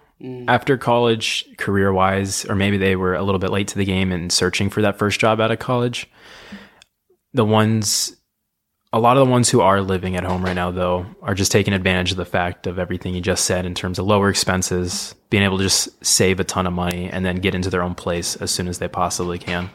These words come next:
Speaker 1: And is house hacking something you guys discuss?
Speaker 2: I hear about it all the time with my friends. In terms of which ones are actually serious about it and making it a reality, I'm not sure, but I definitely hear about it a lot with my friends.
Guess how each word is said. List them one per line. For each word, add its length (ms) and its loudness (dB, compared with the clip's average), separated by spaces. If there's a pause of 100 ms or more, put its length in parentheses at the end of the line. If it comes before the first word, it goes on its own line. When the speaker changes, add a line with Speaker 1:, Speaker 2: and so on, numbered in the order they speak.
(400)
Speaker 1:
And 140 -6
is 120 -8
house 320 -2
hacking 600 2 (140)
something 400 0
you 100 0
guys 240 -2
discuss? 580 -10
Speaker 2:
I 200 2
hear 340 -2
about 300 0
it 80 -2
all 260 -2
the 120 -6
time 360 -4
with 180 -4
my 120 0
friends. 800 -2 (140)
In 60 -6
terms 240 2
of 80 4
which 220 2
ones 240 0
are 80 2
actually 400 -2
serious 460 0
about 340 2
it 140 0
and 80 -4
making 280 -4
it 80 -4
a 60 -6
reality, 500 0
I'm 160 -4
not 200 -4
sure, 400 2
but 180 0
I 60 0
definitely 400 -2
hear 280 -8
about 280 -4
it 60 -10
a 60 -4
lot 460 0
with 280 -12
my 120 -4
friends. 480 -14